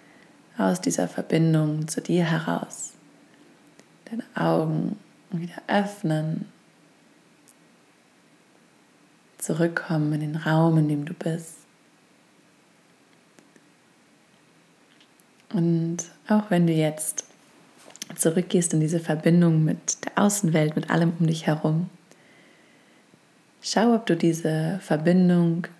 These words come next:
zu dir gleichzeitig beibehalten kannst. Und wenn du merkst, dass dir die zwischendurch verloren geht oder dass die Energie sich vielleicht auch wieder zu sehr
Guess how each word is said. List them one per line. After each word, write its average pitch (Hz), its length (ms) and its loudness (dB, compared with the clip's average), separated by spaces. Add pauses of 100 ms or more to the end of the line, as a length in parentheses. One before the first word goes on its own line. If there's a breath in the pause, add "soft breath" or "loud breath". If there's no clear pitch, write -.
zu - 200 -6
dir 185 600 0 (280)
gleichzeitig 190 640 -2
beibehalten 165 680 -2
kannst. - 380 -18 (800 loud breath)
Und 156 220 2
wenn 151 120 2
du 151 60 4
merkst, 156 340 2
dass 160 160 0
dir 151 120 0
die 160 300 2
zwischendurch 165 500 0
verloren 190 420 4
geht 170 220 4
oder 151 160 0
dass 160 220 -2
die 156 240 -4 (520 loud breath)
Energie 170 400 4
sich 165 220 2
vielleicht - 260 -2
auch - 120 -10
wieder - 200 -2
zu - 140 0
sehr 156 320 0